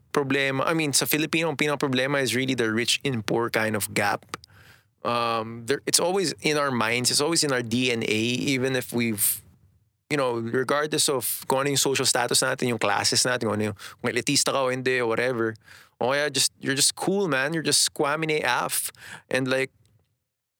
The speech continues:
you know, you're cool with everyone. You sound like cool. You, you're just definitely very cool. But then, like,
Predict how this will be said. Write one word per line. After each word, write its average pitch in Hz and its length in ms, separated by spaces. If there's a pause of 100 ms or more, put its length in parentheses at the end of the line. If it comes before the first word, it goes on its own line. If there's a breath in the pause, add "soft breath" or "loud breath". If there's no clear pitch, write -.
(240)
you 147 80
know, 165 80
you're 151 140
cool 170 280
with 156 160
everyone. 147 920
You 117 80
sound 143 420
like 143 220 (600)
cool. 170 280
You, 143 240
you're 320 440
just - 240 (340)
definitely - 460
very 180 240
cool. 202 300
But 170 180
then, 180 220
like, 160 160